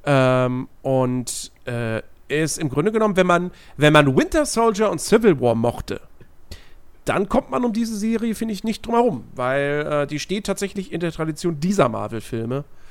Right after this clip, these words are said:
Und, äh, ich, also, mir, mir hat sie wirklich richtig gut gefallen. Die hat gute Action, ähm, die hat, die hat auch durchaus eine, eine gute Story. Ähm,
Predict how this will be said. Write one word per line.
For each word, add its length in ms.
Und, 560
äh, 580
ich, 200
also, 200
mir, 340
mir 140
hat 120
sie 180
wirklich 320
richtig 260
gut 140
gefallen. 340
Die 100
hat 160
gute 220
Action, 500
ähm, 460
die 120
hat, 140
die 80
hat 100
auch 80
durchaus 340
eine, 220
eine 180
gute 240
Story. 520
Ähm, 480